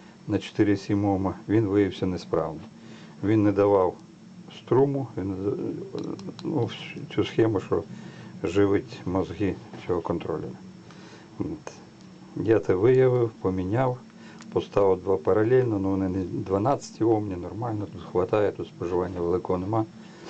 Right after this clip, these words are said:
Далі все норм-, працює добре і без питань. От. Що тут ще? Оце перемикач взад-вперед.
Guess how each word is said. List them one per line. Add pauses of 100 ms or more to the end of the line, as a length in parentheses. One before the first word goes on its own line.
(300)
Далі
все
норм-,
працює
добре (100)
і
без
питань. (1700)
От. (220)
Що
тут
ще? (920)
Оце
перемикач (1040)
взад-вперед.